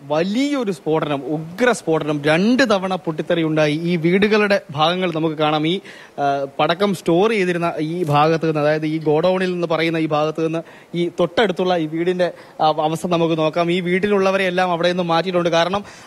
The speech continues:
അതിന്റെ തകർന്ന ഭിത്തിയുടെ ഭാഗങ്ങൾ ഇപ്പോഴും താഴേക്ക് വീഴാൻ പോകുന്ന വണ്ണം ഇരിക്കുകയാണ്. അത്രത്തോളം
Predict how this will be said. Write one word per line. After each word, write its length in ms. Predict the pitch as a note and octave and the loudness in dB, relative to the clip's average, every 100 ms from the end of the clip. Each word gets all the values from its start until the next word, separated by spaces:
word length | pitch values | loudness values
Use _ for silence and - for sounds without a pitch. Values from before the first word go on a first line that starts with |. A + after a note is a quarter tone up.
| - | -2
അതിന്റെ 260 | F3 F#3+ F#3 - | 0 0 -2 0
തകർന്ന 400 | F3 F#3 A3 A#3 | 2 2 2 2
ഭിത്തിയുടെ 440 | F#3 F#3 G#3 G3+ | 0 -2 0 2
ഭാഗങ്ങൾ 460 | G3 F3 E3+ F3 E3+ | 2 2 2 0 -2
ഇപ്പോഴും 460 | D#3+ G#3+ G#3 G3 D#3+ | -2 0 2 0 -2
താഴേക്ക് 400 | D#3+ E3+ F#3 F#3 | -2 0 -2 -2
വീഴാൻ 360 | E3 D#3+ E3+ D#3 | -2 2 0 0
പോകുന്ന 260 | D#3 D#3 E3 | -2 0 0
വണ്ണം 280 | D#3+ D#3 D#3 | 0 0 -2
ഇരിക്കുകയാണ്. 400 | C#3+ D#3+ D#3+ D#3 | -2 0 0 0
അത്രത്തോളം 540 | C#3+ G#3 G#3+ A#3 G#3+ | 0 0 2 2 0